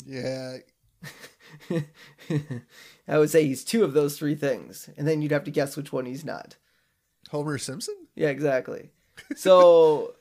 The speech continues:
Speaker 2: <laughs> so then, uh, Homer lashes out at Marge 'cause he's like, "No, I don't, I don't, you don't have to praise me." And then Lisa's like, "You're great. I, we have someone in the family that I have something I can look up to."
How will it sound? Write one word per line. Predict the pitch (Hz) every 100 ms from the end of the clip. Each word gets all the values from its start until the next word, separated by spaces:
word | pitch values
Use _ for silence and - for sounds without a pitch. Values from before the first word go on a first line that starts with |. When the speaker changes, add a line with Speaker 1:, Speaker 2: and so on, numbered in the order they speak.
| -
Speaker 2:
<laughs> | _ _
so | - 160 156
then, | 156 185 190 190
uh, | 175 160 151 139 123 85
Homer | 151 175 170
lashes | 160 - 151
out | 160 160
at | 151
Marge | 123 139 139 143 143
'cause | 147 143 -
he's | 147
like, | 147 143 143
"No, | 180 190 190
I | 190
don't, | 185 160
I | 165
don't, | 175 175 160 _
you | 165 175
don't | 185
have | 185 185
to |
praise | - 170 160 147
me." | 160 156 156
And | 143
then | 131
Lisa's | 139 147 143 135
like, | 139 127 123 _ _ _ _ _ _ _ _
"You're | 156 175
great. | 147 147 202 208 120
I, | 123 147
we | 139 151
have | 160
someone | 151 170 175
in | 180 190
the |
family | 151 196 208 165 143 143
that | 139 131 -
I | - 135
have | 147
something | 147 139 143 147 147
I | 139
can | 143 156 151
look | 170 240
up | 208 -
to." | 143 98